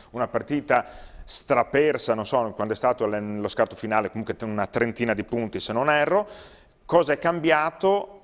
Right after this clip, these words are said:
Trenta minuti in partita contro una squadra di livello come Porto San Giorgio, poi cosa ha prevalso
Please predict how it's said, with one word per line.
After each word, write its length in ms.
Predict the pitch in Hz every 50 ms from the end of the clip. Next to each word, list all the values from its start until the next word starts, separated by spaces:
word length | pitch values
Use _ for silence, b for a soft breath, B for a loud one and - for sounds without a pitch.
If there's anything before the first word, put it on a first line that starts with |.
| - _
Trenta 460 | _ 151 147 165 175 165 147 - 135 131
minuti 800 | 135 135 135 143 147 143 139 120 - - 117 107 98 92 - -
in 220 | - 139 143 127 -
partita 1000 | - 117 107 101 - - 127 117 104 92 - _ - 104 117 135 156 175 170 -
contro 400 | - - 104 104 104 101 - 107
una 100 | 95 95
squadra 360 | - - 113 107 104 90 90
di 180 | 85 92 107 120
livello 380 | 107 101 92 117 110 98 98 -
come 160 | - 101 95
Porto 240 | - 113 107 - 110
San 240 | - 151 156 151
Giorgio, 540 | 123 113 107 98 107 110 110 107 131 139 131
poi 300 | - - 107 113 117 113
cosa 260 | - - 95 85 95
ha 60 | 95 -
prevalso 680 | - - 113 92 90 80 73 76 - - - 92 -